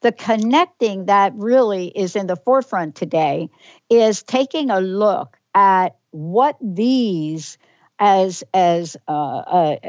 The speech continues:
as my grandmother used to say, what these beautiful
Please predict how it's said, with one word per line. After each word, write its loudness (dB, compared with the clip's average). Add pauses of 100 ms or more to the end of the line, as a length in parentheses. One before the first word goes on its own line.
(140)
as 0
my 2
grandmother -4
used -12
to -6
say, 0 (340)
what 0
these -4
beautiful 0